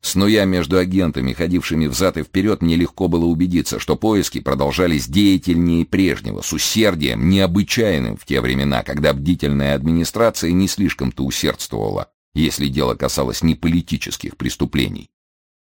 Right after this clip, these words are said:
Испуганный таким упорным преследованием, другой на моём месте счёл бы благоразумным немедленно удалиться из Парижа, по крайней мере, на время.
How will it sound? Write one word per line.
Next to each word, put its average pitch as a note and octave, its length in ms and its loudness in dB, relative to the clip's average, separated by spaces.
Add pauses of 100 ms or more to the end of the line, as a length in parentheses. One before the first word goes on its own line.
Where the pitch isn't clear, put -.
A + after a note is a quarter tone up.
(720)
Испуганный B2 580 2
таким G2+ 300 0
упорным F#2+ 400 2
преследованием, D#2 680 0
другой E2+ 300 2
на F2+ 80 4
моём D#2+ 260 2
месте F#2 300 0
счёл F#2 320 0
бы F2 140 0
благоразумным D#2 760 2
немедленно D#2+ 520 2
удалиться G#2+ 480 2
из A#1+ 120 -8
Парижа, - 440 -2 (400)
по C2 80 -2
крайней E2+ 280 2
мере, F2 220 4
на F2+ 160 4
время. F2 380 0